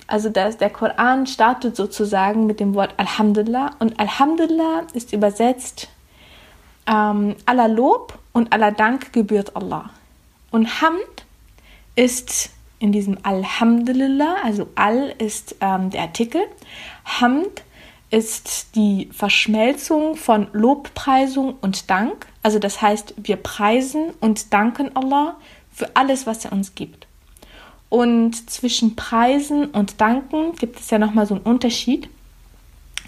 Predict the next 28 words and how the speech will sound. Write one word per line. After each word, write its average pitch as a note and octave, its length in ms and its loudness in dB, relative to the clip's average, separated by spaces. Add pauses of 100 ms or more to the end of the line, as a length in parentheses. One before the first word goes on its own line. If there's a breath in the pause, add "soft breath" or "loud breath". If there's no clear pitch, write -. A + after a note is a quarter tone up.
Zum - 180 -2
Beispiel G#3 440 2
können G#3 280 0
wir, G3+ 380 2 (160)
wenn G3+ 180 -2
wir G#3 120 -6
jemanden G3 500 -4
sehen, G#3+ 400 2
der G3+ 160 -6
eine G3 320 0 (420 loud breath)
schöne G3+ 360 0
Jacke G3+ 420 0
hat G3+ 260 -2
oder G3+ 120 -4
ein F#3 120 -4
schönes - 320 -10
Kleid B3+ 440 2
hat G#3 320 2
oder G3+ 240 -4 (560 loud breath)
eine F#3+ 320 -6
schöne A#3+ 360 -2
Blume C4+ 540 4
oder A#3 220 2
so A3+ 180 2
sehen, A3 340 2
dann G#3 160 0
sagen G#3 360 2
wir, G3 380 0